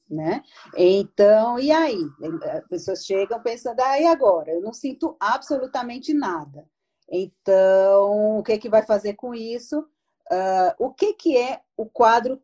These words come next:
clínico típico que a gente atribui à colelitíase? É a cólica da biliar, né? A gente até chama de cólica, mas muitas vezes não é uma dor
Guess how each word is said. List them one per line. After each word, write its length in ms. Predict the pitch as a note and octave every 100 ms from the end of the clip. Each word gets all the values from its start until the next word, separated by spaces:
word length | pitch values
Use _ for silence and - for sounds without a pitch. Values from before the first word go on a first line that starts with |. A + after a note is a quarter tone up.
| _
clínico 540 | A3+ A3 A3+ A#3 - -
típico 640 | - A#3+ C4 D4 D4+ D#4
que 100 | D4
a 60 | A3+
gente 280 | A3 A3
atribui 640 | A3 G#3 A3 G3 G#3 A3+ A#3
à 420 | - F3+ G3+ A3 _ _
colelitíase? 1000 | G3 G3 G3+ G#3+ G#3+ - D3+ D3 - -
É 80 | G4+
a 80 | G4+
cólica 640 | - C#4 F3 G3+ - C4 _ _ _ -
da 200 | F#3+ G3 - E3+ G3+
biliar, 480 | E3+ A3+ C4+ E3 - _ _ -
né? 100 | E3+
A 40 |
gente 200 | F3 A3+
até 220 | A#3 E4
chama 320 | A#4 G4 D#4 A#3+
de 100 | A3
cólica, 480 | - G3 G3+ -
mas 200 | C4 C#4+
muitas 380 | C#4 E4 D4 A3+
vezes 220 | A3 C4+
não 240 | C4+ E4+ E4
é 120 | B3
uma 180 | C#4 D4+
dor 380 | G#3 A3+ B3+